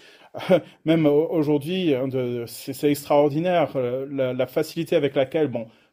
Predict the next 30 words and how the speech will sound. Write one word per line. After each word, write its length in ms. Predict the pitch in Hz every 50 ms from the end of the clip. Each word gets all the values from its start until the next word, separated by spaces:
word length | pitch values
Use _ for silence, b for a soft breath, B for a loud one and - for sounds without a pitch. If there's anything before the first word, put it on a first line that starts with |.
| b
nous 300 | - 135 139 151 180 190
en 80 | 170 156
tout 160 | 151 - 151
cas, 240 | 143 - 175 170 160
dans, 180 | 135 131 123 120
dans 140 | 123 127
les 80 | 127 127
pays 240 | 123 - 156 160 156
occidentaux, 800 | 151 147 147 - - 151 147 147 147 143 147 185 185 185 185 185 B B B B B -
euh, 160 | 135 131 127
dans 160 | 127 131 131 131
les 80 | 131
pays 240 | 131 - 143 139 135
développés, 720 | 120 120 156 151 143 160 165 156 160 196 196 202 202 196 B B B B B B -
euh, 340 | 143 139 135 135 131 131 135 147
où, 380 | 147 139 139 139 135 139 139
euh, 160 | 131 127 123 120 b b b b -
il 220 | 151 143 139 139
y 80 | 147 156
a 360 | 151 156 160 160 156 139 135 - _
cet 300 | - - 143 - - _ -
accès, 720 | 151 160 156 - - - - 180 202 214 214 202 156 120 123 - - 165
euh, 240 | 139 135 135 147 143 -
à 480 | 139 131 127 127 123 117 117 - _ _ _ _ _
tellement 360 | - - 208 196 202 202 196
d'ouvrages, 640 | 185 196 175 156 160 170 196 226 240 226 170 123 - b b b b b b -
et, 280 | 156 151 151 151 147
euh, 160 | 143 135 139 139
la 220 | 135 143 151 151
Bible, 540 | 135 156 180 190 196 165 143 135 127 113